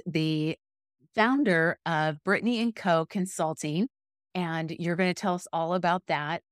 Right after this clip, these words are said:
and how you help business owners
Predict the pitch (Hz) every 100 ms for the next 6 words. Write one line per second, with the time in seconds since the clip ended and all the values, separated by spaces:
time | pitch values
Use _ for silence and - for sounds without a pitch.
0 | _ _ 170 170 - 190 180 175 208 214
1 | 180 180 175 180 _ _ _ _ - 185
2 | 185 202 202 - - 180 175 165 160 160
3 | 160